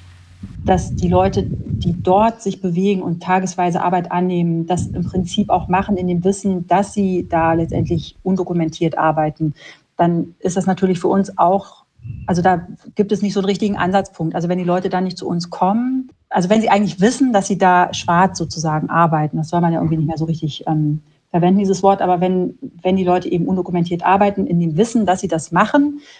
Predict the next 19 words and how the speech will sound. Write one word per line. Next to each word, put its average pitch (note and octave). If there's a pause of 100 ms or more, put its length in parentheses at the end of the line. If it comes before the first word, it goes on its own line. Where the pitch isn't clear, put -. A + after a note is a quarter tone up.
(160)
dann F3+
haben G3
sie G#3
am F#3+
Ende G#3+
eventuell G3
eben F#3+
selber F3+
auch F3
ein F#3+
Problem F#3
und F3+
darüber G#3+
könnten G3+
wir F#3+
sie F3+
maximal F3+
sozusagen E3
aufklären. B3+